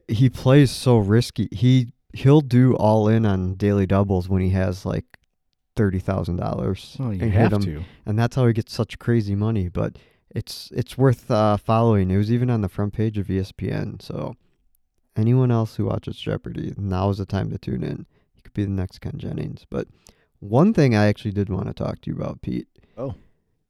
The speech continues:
Speaker 1: You were at the Bucks game against the Hawks.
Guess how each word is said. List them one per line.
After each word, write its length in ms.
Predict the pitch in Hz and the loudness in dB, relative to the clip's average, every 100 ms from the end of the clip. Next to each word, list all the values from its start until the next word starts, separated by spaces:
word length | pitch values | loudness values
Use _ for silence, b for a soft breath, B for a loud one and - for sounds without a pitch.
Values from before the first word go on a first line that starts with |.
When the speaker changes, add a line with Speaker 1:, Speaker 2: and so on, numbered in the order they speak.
| _ _ _ | _ _ _
Speaker 1:
You 160 | 120 143 | 4 4
were 100 | 135 | 4
at 140 | 123 | 2
the 60 | 113 | -2
Bucks 320 | 107 101 - | -2 -2 -2
game 360 | 107 101 113 123 _ _ _ _ _ _ - | -4 -2 -4 -8 _ _ _ _ _ _ -8
against 360 | 101 104 - | -4 -2 -2
the 80 | 95 | -4
Hawks. 520 | 98 95 113 - - | -2 0 -2 -8 -20